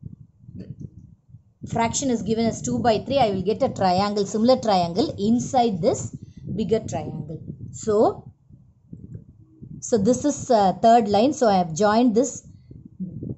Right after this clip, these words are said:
B three and C. So I need to construct a parallel line from B two to a point on the line B C. So this is parallel line construction that already you have learnt in the lower classes.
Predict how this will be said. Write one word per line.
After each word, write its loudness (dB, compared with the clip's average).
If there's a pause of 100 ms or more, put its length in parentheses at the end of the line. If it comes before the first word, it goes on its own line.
(160)
B 4
three 4
and 4
C. -4 (380)
So 4
I 6
need 6
to 0
construct 2
a 6
parallel 4
line 4
from 2
B 4
two 2 (640)
to 4 (760)
a 2
point 4 (320)
on 6
the 6
line 2
B -2
C. -10 (420)
So -4
this -2
is -6
parallel 0
line -2
construction -6
that -2
already 0
you 2
have 0
learnt 2
in -4
the 2
lower 2
classes. -8